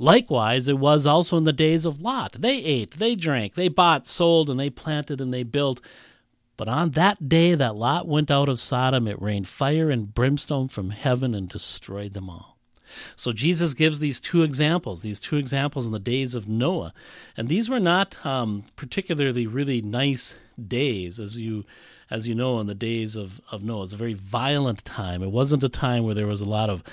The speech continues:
love and faith for God on earth. In fact, uh, Genesis chapter six, verse five says, "The Lord saw that the wickedness of man was great in the earth, and that every intent of the thoughts of his heart was evil continually."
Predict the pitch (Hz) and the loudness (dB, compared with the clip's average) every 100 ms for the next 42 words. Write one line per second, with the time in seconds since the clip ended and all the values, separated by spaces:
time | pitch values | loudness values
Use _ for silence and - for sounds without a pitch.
0 | - - - 117 127 139 127 117 101 - | -20 -18 -6 4 6 6 4 -2 -6 -2
1 | 143 135 117 - 117 107 120 127 104 101 | 0 0 -2 -8 -8 -4 -2 0 -2 -4
2 | 98 127 101 92 98 139 131 - 131 110 | -4 -4 -4 -8 -4 -2 -2 0 -2 0
3 | 135 143 139 120 - 135 113 113 - 127 | 0 0 -2 -6 -4 -4 -4 -6 -6 -8
4 | - 120 110 - 127 123 117 - - - | -8 -10 -8 -4 -2 -2 -4 -8 -20 -14
5 | - 131 120 117 113 127 139 165 175 175 | -2 0 0 0 0 2 6 6 6 2
6 | - - 147 135 147 135 107 110 101 107 | 0 4 6 6 6 4 0 0 -2 -2
7 | 123 180 196 165 160 147 135 123 120 127 | 0 2 2 2 0 -2 -4 -4 -2 0
8 | 127 113 98 101 - 117 175 190 123 98 | -2 -4 -6 -10 -4 2 4 2 -2 -4
9 | 85 82 - _ - - _ _ - 131 | -8 -12 -18 _ -20 -20 _ _ 0 4
10 | 156 233 247 196 139 - - 220 185 135 | 6 4 2 0 2 2 4 2 0 0
11 | 123 - - 175 196 151 117 101 - 156 | -2 -2 0 0 0 -2 -2 -4 -2 -2
12 | 175 - 101 107 165 175 165 - 120 - | -2 -4 -8 -6 -6 -6 -8 -10 -12 -8
13 | 123 107 90 90 | -8 -8 -10 -16